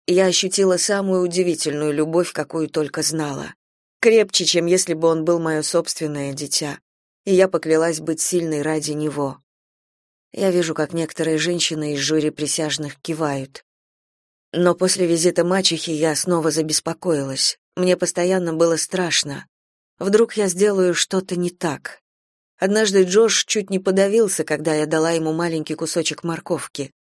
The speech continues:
Он кашлял несколько секунд, но я дрожала потом от страха несколько лет. Когда он был со мной, я следила за ним, как ястреб. Мои глаза наполняются слезами. В тот день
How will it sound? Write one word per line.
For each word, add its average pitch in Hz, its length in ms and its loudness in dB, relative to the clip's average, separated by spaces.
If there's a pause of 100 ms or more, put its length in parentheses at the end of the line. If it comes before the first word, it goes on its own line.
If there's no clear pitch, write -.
(300)
Он 208 200 0
кашлял 202 420 2
несколько 190 440 0
секунд, 190 580 0
но 165 180 -4
я 170 160 2
дрожала 165 460 2
потом 165 320 -2
от 156 100 -4
страха 170 420 -4
несколько 160 560 -4
лет. 160 400 -6 (420)
Когда 185 300 4
он 180 120 2
был 180 160 4
со 175 180 0
мной, 190 420 -2 (340)
я 190 180 2
следила 175 500 2
за 160 180 2
ним, 165 220 -2
как 156 240 -6
ястреб. - 680 -6 (640)
Мои 175 260 2
глаза 165 340 2
наполняются 156 720 -4
слезами. 147 720 -2 (760)
В - 120 -10
тот 190 280 2
день 196 400 2